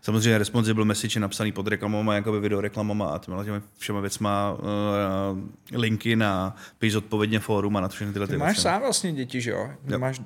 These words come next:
Speaker 2: dvě děti, tuším?
Speaker 1: Je to tak.
Speaker 2: Jo, jo, jo. A jak jsou starý?
Speaker 1: Eh, klukovi bylo teďko sedmnáct a dceři bylo teďko třináct. Nebo
Speaker 2: Ok.
Speaker 1: bylo, bude jí v září.
Speaker 2: Tak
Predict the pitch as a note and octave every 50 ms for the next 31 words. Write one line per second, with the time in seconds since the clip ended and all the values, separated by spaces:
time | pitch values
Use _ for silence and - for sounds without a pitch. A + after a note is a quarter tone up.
0 | - - B2+ B2 A2+ A#2 C3+ D#3+ E3 - B3 A#3+ - - F3+ - - G3+ - A2+
1 | G#2+ A#2 A2+ F#2+ E2+ - - - - _ _ - C#3 B2+ B2 A#2+ A#2+ A#2 A2 A2+
2 | A2+ - C3+ C3+ B2+ - - B2+ B2 - - B2 A#2+ - F3+ - - - - -
3 | A2 A2+ A2+ A2+ A2+ A2+ A2+ A#2 A#2 A#2 A#2 A2+ - B2 A#2 - A#2+ A#2 A#2 A#2
4 | A#2 A2+ A2+ A#2 A2+ A2+ B2 A#2 - B2+ A#2 A2+ A#2 A#2 A2+ A2 G#2+ G#2+ - -
5 | - - - G#2 F#2+ G2 - - A2+ A2 G#2+ G2+ G#2+ G#2 G2 - A2 - - E2
6 | C#2 B1 B1+ - - - - - - _ _ _ _ - - A2 - - - A3+
7 | C4 D#4+ F4 - - - A2+ A2 G2 F#2+ F#2+ - - - _ - - D#2+ G#2+ G#2
8 | G#2+ A2 G#2 G#2 G2+ G2+ A2 G#2+ G2 G2+ - - _ _ _ - C3 B2+